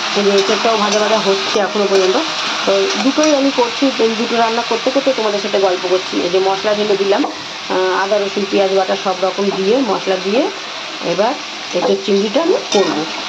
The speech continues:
তো দেখতে পাচ্ছ দেওয়া হয়ে গেছে। তো ওদিকে আবার,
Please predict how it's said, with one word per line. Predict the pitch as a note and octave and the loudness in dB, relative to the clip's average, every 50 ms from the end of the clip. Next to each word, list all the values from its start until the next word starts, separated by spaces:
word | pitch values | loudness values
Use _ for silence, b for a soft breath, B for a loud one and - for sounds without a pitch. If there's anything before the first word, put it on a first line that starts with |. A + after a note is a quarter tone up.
| - - - - | -8 -6 -2 -2
তো | G3 F#3+ | 0 0
দেখতে | G3 G3+ G3 - A#3+ | 0 -2 0 0 0
পাচ্ছ | A3 A3 G#3+ G#3 A#3 G#3 | 0 0 -2 -2 -2 -2
দেওয়া | G3 G3 F#3+ G3+ G3+ | 0 0 0 0 0
হয়ে | G3+ G3+ G3 G3 F#3+ | 0 0 2 2 2
গেছে। | G3 F#3+ F#3+ - A#3 D4+ D#4+ D#4 - - - - - - - - - - - - - - | 2 0 0 -2 -2 -2 -2 -4 -6 -8 -8 -10 -10 -12 -12 -12 -12 -12 -10 -10 -4 -2
তো | F#3+ F#3+ F#3 F3+ F3+ F#3 F#3 - - G#3+ G#3+ - - - - - - - - G#3+ | 0 0 2 2 0 0 -2 -4 -6 -10 -10 -10 -12 -12 -12 -12 -10 -4 -2 0
ওদিকে | A3 G#3 A#3 A3 A#3+ A#3 | 0 0 0 0 0 0
আবার, | A3+ A3+ A#3 A3+ | 0 0 0 0